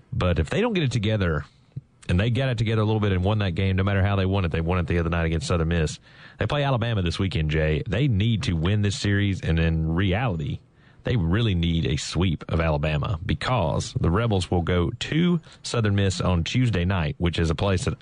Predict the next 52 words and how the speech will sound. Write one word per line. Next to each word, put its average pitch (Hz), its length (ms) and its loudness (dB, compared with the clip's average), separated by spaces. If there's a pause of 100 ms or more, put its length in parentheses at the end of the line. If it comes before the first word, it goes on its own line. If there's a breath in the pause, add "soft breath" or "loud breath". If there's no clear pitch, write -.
(120)
I 123 80 -2
don't 127 160 2
remember 95 480 2
the 82 60 0
last 85 260 0
time 85 140 0
Ole 85 140 0
Miss 82 160 0
beat 85 200 -2
U 80 160 2
S 78 160 0
M 80 120 2
at 71 120 0
Southern 78 240 0
Miss. 76 320 0 (360 loud breath)
That's 90 160 -2
how 90 80 2
long 82 220 0
it's 76 120 0
been 76 160 0
since 76 160 -2
that 78 140 0
happened. 80 380 -2 (600 loud breath)
Two, 117 400 0 (420 soft breath)
they 110 100 0
go 117 200 0
to 110 320 -2 (140)
L 127 160 0
S 113 180 0
U 98 420 0
next 104 260 -2
weekend. 107 400 -2
Now, 87 120 0
the 82 80 -2
Tigers 120 460 0
are 85 100 0
scuffling 120 480 -2
a 85 40 2
little 85 200 0
bit, 85 260 0 (420 loud breath)
but 92 240 0
you 110 160 0
would 143 80 2
have 120 140 0
to 110 60 -2
go 95 200 2 (160)
all 117 840 0
the 90 80 0
way 92 180 2
back 90 380 -2
to 95 140 0
pre-Sam 139 1300 -2